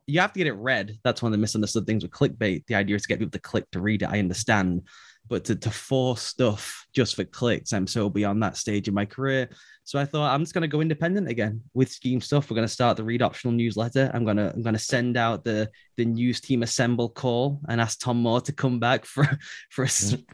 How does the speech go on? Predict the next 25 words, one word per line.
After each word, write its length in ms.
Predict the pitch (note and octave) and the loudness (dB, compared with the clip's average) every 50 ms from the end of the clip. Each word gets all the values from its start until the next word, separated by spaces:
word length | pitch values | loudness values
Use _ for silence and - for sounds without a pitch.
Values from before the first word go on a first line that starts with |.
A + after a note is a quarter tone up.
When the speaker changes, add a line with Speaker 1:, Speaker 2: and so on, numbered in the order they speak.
| - - | -6 -2
Speaker 1:
a 180 | G#2 A2 A2 A2+ - _ _ | 0 0 0 -2 -4 _ _
Bonanza 580 | E3 D3 D3+ D#3+ D#3+ F#3 G3+ G#3 G3+ F3 G3+ F#3 | -2 0 2 2 2 2 2 0 2 2 0 0
preview 540 | D#3 - - G3+ F#3+ F#3 F3 E3 F#3 F3+ D3+ | 0 -2 -2 0 0 0 0 -2 -4 -4 -6
special, 580 | - - D#3 D3+ C#3+ D3 - F3+ G3+ A3 - _ _ _ - - _ _ _ _ _ | -4 0 0 0 2 2 0 -2 -2 -2 -4 _ _ _ -20 -20 _ _ _ _ _
uh, 300 | - A#2+ A#2 B2 B2+ B2+ A#2+ | -4 -2 0 0 2 0 0
Speaker 2:
Oh. 60 | C3+ | -2
Speaker 1:
so 140 | A#2+ F2 C#3+ | 0 0 0
that 140 | C3+ C#3+ C#3 | 2 2 0
we 80 | C#3 | 0
can, 260 | C#3+ - C3 C#3 C3 - - | -4 -2 -2 -2 -2 -2 -2
we 140 | C3 C3 C3 | -2 -2 2
can 120 | - D3 | 2 2
return 440 | C3+ B2+ - - - F#3+ F#3+ F3+ D#3+ | 2 2 -2 -2 -2 0 2 2 2
it 120 | C#3 C3 - | 0 0 -2
and 180 | B2+ B2+ C3+ | -2 -2 0
launch 240 | D3 D3+ D3+ B2 - | 2 2 2 0 -2
the 80 | - D3 | -2 0
Read 180 | D3+ C#3+ C#3+ | 0 2 2
Optional, 380 | E3+ F#3 - - - F3 C#3+ B2 | 2 0 0 -2 -2 0 2 2
which 180 | B2 - - | 0 -2 -2
will 180 | A2+ A#2 B2 A#2+ | -2 -2 -2 0
be 160 | A#2+ B2 B2 | 0 0 0
a 60 | B2 | 0
subscription 640 | A2 - B2+ - - - D3 - - - - C#3+ B2 | 0 -2 -6 -6 -2 0 0 0 0 0 0 0 0
service, 720 | - - B2+ B2 A#2+ A#2 A2 A#2 B2+ C#3 C#3+ - - - | 0 0 0 2 2 2 2 2 0 0 0 -2 -6 -12